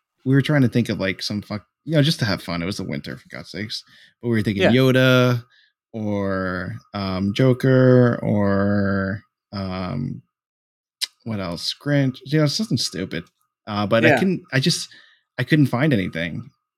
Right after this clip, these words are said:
Speaker 1: um, that I liked. I put, like, a Suicide Squad sticker on it once, and I think I, it just didn't work. So, like, I wish I can have, like, a fitty name or something like that, but I couldn't think of anything.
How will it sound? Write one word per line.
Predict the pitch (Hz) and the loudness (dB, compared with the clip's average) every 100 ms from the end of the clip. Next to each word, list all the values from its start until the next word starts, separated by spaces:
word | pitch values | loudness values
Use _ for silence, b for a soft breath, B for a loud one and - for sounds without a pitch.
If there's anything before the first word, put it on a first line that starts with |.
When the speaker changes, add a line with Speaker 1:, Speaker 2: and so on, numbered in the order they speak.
| _ | _
Speaker 1:
um, | 101 98 95 95 87 - - - _ _ _ _ | -10 -6 -6 -6 -6 -8 -10 -14 _ _ _ _
that | 107 | -6
I | 104 | -2
liked. | 107 107 | 0 2
I | 117 117 _ _ _ | 0 0 _ _ _
put, | - 175 | -8 -4
like, | 139 117 | -2 -2
a | 98 - _ _ _ _ - | -2 -4 _ _ _ _ -6
Suicide | - 117 120 117 95 98 | -2 0 0 0 0 -2
Squad | - 101 - | -2 -4 -4
sticker | 104 - 98 | -6 -6 -4
on | 95 98 | -2 -2
it | 98 - _ _ | -4 -8 _ _
once, | 107 98 95 - - | -6 -4 -4 -4 -6
and | 110 | -6
I | 107 | -4
think | 135 | 0
I, | 107 - _ - - | -2 -2 _ -18 -16
it | - - | -14 -12
just | - - - | -10 -10 -6
didn't | 113 87 | -4 -4
work. | 50 - - | -6 -8 -10
So, | - 107 101 | -8 -4 -2
like, | 98 - | -2 0
I | 120 | 2
wish | 131 170 131 | 4 4 4
I | 110 | 2
can | 113 | 0
have, | 98 101 | -2 -2
like, | 101 | -6
a | - | -8
fitty | - 104 - | -8 -6 -4
name | 104 101 - | -2 -2 -2
or | |
something | - - | -4 -6
like | - - | -8 -6
that, | 98 95 | -4 -4
but | - | -2
I | 110 117 | -2 2
couldn't | 156 123 | 2 2
think | - | 0
of | 110 | -2
anything. | - - - 127 | -2 -4 -4 -6